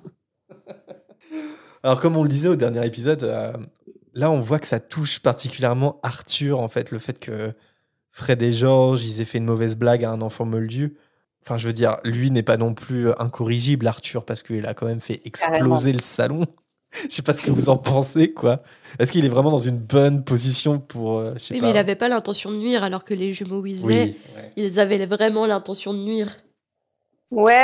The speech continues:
Speaker 2: après, euh, je pense que c'était aussi pour venger un peu Harry, entre guillemets, euh, qui subit quand même, euh,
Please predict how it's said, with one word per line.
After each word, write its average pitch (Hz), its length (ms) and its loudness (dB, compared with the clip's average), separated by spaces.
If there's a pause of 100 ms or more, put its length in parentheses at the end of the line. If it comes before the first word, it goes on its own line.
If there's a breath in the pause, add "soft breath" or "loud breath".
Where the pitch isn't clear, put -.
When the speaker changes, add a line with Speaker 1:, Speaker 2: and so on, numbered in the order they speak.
(120)
Speaker 2:
après, 254 440 6
euh, 214 60 8
je 208 100 0
pense 220 200 -2
que 190 800 8
c'était 196 420 4
aussi 214 420 2
pour 202 260 0
venger 196 540 2
un 202 100 0
peu 202 220 -2
Harry, 202 340 6
entre 202 240 -2
guillemets, 214 400 -2
euh, 196 160 -2
qui - 220 -14
subit 214 360 -2
quand 208 160 0
même, 214 220 2
euh, 185 200 6